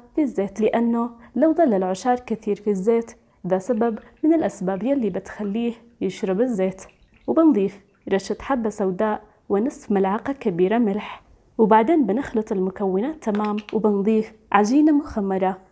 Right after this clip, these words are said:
مقدار نصف كوب. طريقة العجينة المخمرة: في وعاء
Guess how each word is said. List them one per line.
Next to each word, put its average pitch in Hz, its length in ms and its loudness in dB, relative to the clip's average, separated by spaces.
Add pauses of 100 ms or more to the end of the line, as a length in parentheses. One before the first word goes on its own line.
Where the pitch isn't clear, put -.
(160)
مقدار 220 420 0
نصف 214 360 -4
كوب. 190 340 -2 (100)
طريقة 262 440 0
العجينة 202 460 0
المخمرة: 214 680 -2 (420)
في 339 160 6
وعاء 220 400 0